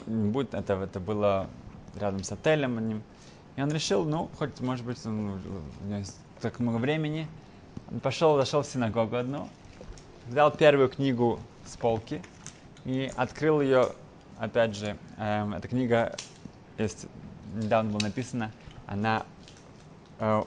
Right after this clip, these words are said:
о качестве терпения. Быть терпеливым, савланут. Я открыл ее на, в середине, и там говорилось о том, что у женщин понятие «время» — это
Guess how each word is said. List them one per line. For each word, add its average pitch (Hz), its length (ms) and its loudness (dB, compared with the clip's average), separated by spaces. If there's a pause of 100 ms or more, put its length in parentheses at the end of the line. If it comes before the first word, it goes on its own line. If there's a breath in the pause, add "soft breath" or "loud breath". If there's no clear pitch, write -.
о 117 360 8 (160)
качестве 120 760 0 (240)
терпения. 113 580 0 (1120)
Быть 113 140 -6 (340)
терпеливым, 117 540 4 (100)
савланут. 107 380 -2 (1700 loud breath)
Я 139 220 8
открыл 185 400 10
ее 165 220 12
на, 139 320 10
в 131 60 0
середине, 123 640 4 (200)
и 131 80 -4
там 190 260 6
говорилось 185 720 10
о 127 160 2
том, 170 580 4
что 131 500 4 (600)
у 127 300 2 (520)
женщин 156 760 0 (320)
понятие 139 480 0
«время» — 143 600 0 (120)
это 127 440 2